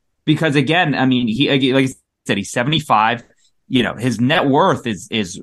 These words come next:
uh, it's almost four billion dollars. He bought the Magna Carta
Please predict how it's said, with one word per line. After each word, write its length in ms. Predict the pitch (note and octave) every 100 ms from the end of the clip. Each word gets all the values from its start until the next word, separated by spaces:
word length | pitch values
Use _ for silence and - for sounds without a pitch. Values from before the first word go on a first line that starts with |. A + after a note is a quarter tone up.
| _
uh, 140 | - F2+
it's 160 | -
almost 260 | C#3+ A3 -
four 260 | - C#3+ B2
billion 540 | F2+ C3+ C#3 C3+ A#2+
dollars. 420 | A#2 C#3 C#3+ G#2 - _ _
He 120 | F#3+
bought 300 | D#3+ B3+ D4
the 100 | C4+
Magna 540 | G3+ D3+ D3+ F3+ F3 C3+
Carta 520 | - C#3+ C#3+ D#2+